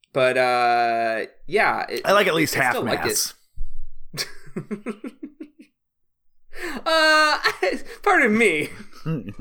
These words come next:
Speaker 1: Pardon me, sir. Don't offer me your quarter mass.
Speaker 2: Quarter mass? No, you gotta be at least a half mass.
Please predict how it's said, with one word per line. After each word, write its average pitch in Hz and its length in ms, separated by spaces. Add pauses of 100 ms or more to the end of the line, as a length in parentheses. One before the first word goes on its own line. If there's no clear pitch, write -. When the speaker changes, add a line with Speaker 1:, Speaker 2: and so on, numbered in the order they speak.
(300)
Speaker 1:
Pardon 320 260
me, 262 160
sir. 165 720 (580)
Don't 440 160
offer 269 160
me 233 140
your 165 160
quarter 175 720
mass. - 680
Speaker 2:
Quarter 208 320
mass? 113 520 (280)
No, 190 240
you 143 60
gotta 185 180
be 160 80
at 160 40
least 160 200
a 139 80
half 196 280
mass. - 460